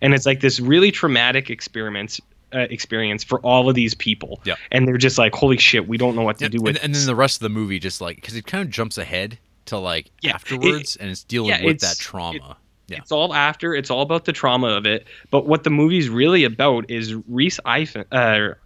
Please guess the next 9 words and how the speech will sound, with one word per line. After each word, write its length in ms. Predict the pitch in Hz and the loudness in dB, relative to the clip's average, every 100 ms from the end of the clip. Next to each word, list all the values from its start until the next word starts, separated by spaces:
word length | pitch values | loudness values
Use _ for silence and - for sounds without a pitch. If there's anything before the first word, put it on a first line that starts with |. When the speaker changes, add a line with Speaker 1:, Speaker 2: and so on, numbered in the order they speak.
| - _ _ | -20 _ _
Speaker 1:
Ifans 420 | 117 131 107 107 | 0 0 -2 -6
or 60 | 110 | -4
whatever, 400 | 107 101 98 110 | -2 -4 -4 0
the 100 | 151 | 2
Lizard. 520 | 139 135 117 127 139 - | 4 2 2 -4 -6 -10
Speaker 2:
<laughs> 40 | - _ 147 - - | -20 _ -14 -12 -8
Speaker 1:
So 240 | 135 139 | 0 2
the 140 | 123 151 | 4 4
Lizard 480 | 151 208 156 123 | 6 6 4 0